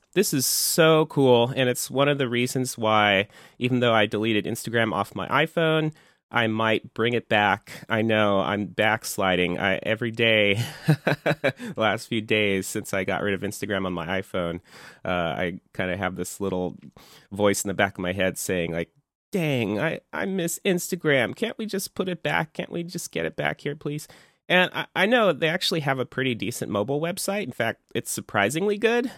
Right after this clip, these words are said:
So I could just use Instagram from Safari on my iPhone. Uh, it really isn't that bad. Um, but, you know, it's, it's a little bit faster and more streamlined to use the native app. Um,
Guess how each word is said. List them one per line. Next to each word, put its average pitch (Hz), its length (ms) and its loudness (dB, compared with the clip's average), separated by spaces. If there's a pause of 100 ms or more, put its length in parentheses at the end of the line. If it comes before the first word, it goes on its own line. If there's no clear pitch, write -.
(140)
So 123 240 0
I 123 140 2
could 131 300 -2
just 127 260 -4
use 117 160 -2
Instagram 110 540 0
from 101 220 -6
Safari 104 520 -2
on 135 100 -4
my 139 240 -4
iPhone. 139 420 -2 (400)
Uh, 98 260 -6 (180)
it - 160 -10
really 104 280 -2
isn't - 280 -8
that 98 240 -8
bad. 90 480 0
Um, 90 480 -4 (500)
but, 90 340 -2
you 62 120 -12
know, 57 180 -10
it's, - 460 -10
it's - 240 -12
a - 40 -8
little 90 160 -4
bit - 240 -10
faster - 440 -6
and 92 180 -8 (100)
more 95 120 -6
streamlined 98 560 -4
to - 120 -14
use 90 160 -8
the 87 100 -8
native 101 280 -6
app. - 260 -6 (800)
Um, 101 340 0